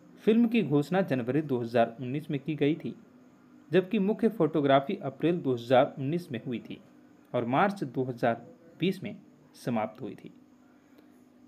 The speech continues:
लक्ष्मी फिल्म जो है वो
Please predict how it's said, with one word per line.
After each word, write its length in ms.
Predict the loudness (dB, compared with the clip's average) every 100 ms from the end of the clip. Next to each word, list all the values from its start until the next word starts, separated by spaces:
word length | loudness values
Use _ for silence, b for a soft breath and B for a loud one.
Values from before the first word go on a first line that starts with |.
| -20 _ _ _ _ _ _ 0
लक्ष्मी 460 | 4 4 2 -2
फिल्म 320 | 2 2 4
जो 140 | 2 2
है 280 | 2 -2 -10 _ _ _ _ 2
वो 380 | 4 4 2